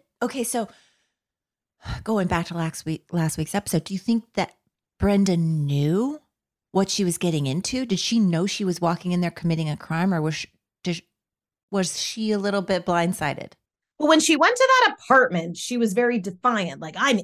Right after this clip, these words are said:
Speaker 2: in." And sh-, I think she knew they were doing something bad.
Speaker 1: Mm.
Speaker 2: 'Cause if I were
Speaker 1: Something.
Speaker 2: her, say you didn't know and you,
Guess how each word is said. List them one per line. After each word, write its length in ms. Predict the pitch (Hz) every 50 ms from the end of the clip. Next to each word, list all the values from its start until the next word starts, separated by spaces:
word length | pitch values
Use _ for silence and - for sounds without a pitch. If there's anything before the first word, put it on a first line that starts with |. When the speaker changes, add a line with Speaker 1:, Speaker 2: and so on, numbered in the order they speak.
| - -
Speaker 2:
in." 480 | 311 302 254 190 170 165 127 113 - - _ _ _ _ -
And 260 | - 220 240 220 - -
sh-, 140 | - - - -
I 100 | 233 247
think 200 | 240 294 302 302
she 180 | - - 262 247
knew 140 | 233 254
they 100 | 269 269
were 80 | 247 226
doing 180 | 240 247 254 233
something 420 | - 247 247 320 - - 220 233
bad. 500 | 170 175 170 - - 151 170 180 185 220 - -
Speaker 1:
Mm. 340 | 185 185 175 170 156 147 - _ _ _ _ _ _ - - -
Speaker 2:
'Cause 120 | - 359 285
if 120 | 339 - -
I 220 | 269 277 196 214
were 100 | 415 392
Speaker 1:
Something. 80 | 359 -
Speaker 2:
her, 400 | 233 214 185 180 180 180 175 180
say 340 | - - - - 311 330 349 359
you 160 | 311 294 254
didn't 340 | 180 214 214 202 190 - -
know 240 | 170 165 160 165
and 120 | 165 160 165
you, 260 | 170 170 165 160